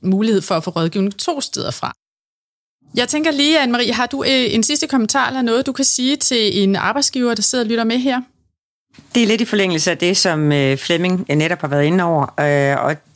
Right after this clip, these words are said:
Speaker 2: det, som vi hører, øh, arbejdsgiveren fortælle om her, at, øh, hun faktisk fra starten også oplærer sine medarbejdere i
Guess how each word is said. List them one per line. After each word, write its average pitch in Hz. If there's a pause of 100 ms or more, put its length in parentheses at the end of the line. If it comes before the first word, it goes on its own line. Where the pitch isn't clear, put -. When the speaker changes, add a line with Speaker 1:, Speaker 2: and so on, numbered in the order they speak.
(140)
Speaker 2:
det, 180
som 170
vi 151
hører, 180
øh, 143
arbejdsgiveren 165
fortælle 170
om 151
her, 160
at, -
øh, 147
hun 165
faktisk -
fra -
starten 196
også - (140)
oplærer 165
sine 147
medarbejdere 143
i 165